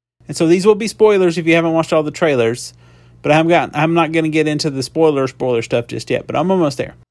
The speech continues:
So why did they show Captain Carter and Charles Xavier from the X-Men movies, from the Fox movies, in the trailers? I don't know. Well,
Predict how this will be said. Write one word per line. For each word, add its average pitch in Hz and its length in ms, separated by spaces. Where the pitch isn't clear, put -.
So 180 400
why 180 480
did 240 220
they 190 160
show 180 200
Captain 170 580
Carter 131 840
and 170 580
Charles 160 380
Xavier 156 720
from 139 140
the 135 120
X-Men 131 320
movies, 110 320
from 117 180
the 113 60
Fox 147 380
movies, 117 340
in 120 80
the 113 80
trailers? 127 580
I 127 120
don't 185 240
know. 160 120
Well, 156 300